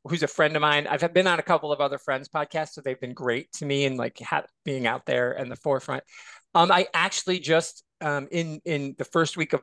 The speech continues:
N-, November, or excuse me, first week of October, I'm gonna be in upstate,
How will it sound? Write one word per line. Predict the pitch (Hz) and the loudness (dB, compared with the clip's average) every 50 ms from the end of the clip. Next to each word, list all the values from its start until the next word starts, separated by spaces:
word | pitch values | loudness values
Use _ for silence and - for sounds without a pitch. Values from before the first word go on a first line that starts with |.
| _ _ - | _ _ -12
N-, | 143 - _ | -12 -12 _
November, | _ 156 147 139 - 156 202 220 196 127 110 - | _ -2 -2 2 2 2 2 2 2 0 2 4
or | 151 147 139 | 4 4 4
excuse | 131 - - 190 170 | 4 2 -4 -4 -4
me, | 165 147 | -4 -6
first | - - 160 147 - | -2 -2 -2 -2 -2
week | 180 - - | -4 -2 0
of | 156 147 | 0 0
October, | 127 - _ - 226 285 277 - 143 147 175 - _ _ - - _ _ | 0 -2 _ 2 2 2 4 4 4 4 4 0 _ _ -20 -20 _ _
I'm | - 143 | -8 -6
gonna | 147 156 151 147 139 | -4 -2 -4 -2 -2
be | 139 139 139 135 135 - - | 0 0 0 0 -2 -4 -4
in | 147 143 - | -4 -4 0
upstate, | 160 160 - - - - 156 151 143 - | -2 -2 -2 -4 -4 -2 -2 -2 -4 -8